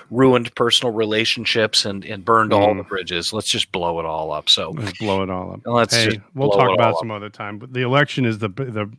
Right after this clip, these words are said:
Speaker 2: the pressing matter here, I believe.
Speaker 1: Well, right, it is. And, you know, for everybody out there that's listening, don't forget to catch us on Parler and Rumble,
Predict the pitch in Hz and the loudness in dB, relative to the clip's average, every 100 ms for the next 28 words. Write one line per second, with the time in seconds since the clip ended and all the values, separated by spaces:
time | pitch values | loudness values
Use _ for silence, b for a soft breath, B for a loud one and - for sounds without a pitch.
0 | - 107 - 104 - 101 95 95 92 92 | -10 -8 -6 -6 -6 -10 -10 -12 -14 -16
1 | 95 92 - 101 95 147 143 123 139 123 | -16 -14 -14 -16 -4 4 4 6 4 4
2 | 120 135 120 110 - 147 147 147 147 - | 4 4 4 4 2 0 2 2 4 4
3 | 165 175 165 147 143 147 123 - 143 131 | 2 2 2 2 2 -2 -6 -6 -4 -4
4 | 147 131 143 139 - 135 - 135 131 135 | -4 -2 0 0 -2 -8 -6 -6 -4 -2
5 | 131 - 113 110 110 110 113 107 104 107 | -2 0 4 4 4 4 2 0 0 0
6 | 104 107 107 | 2 -2 -2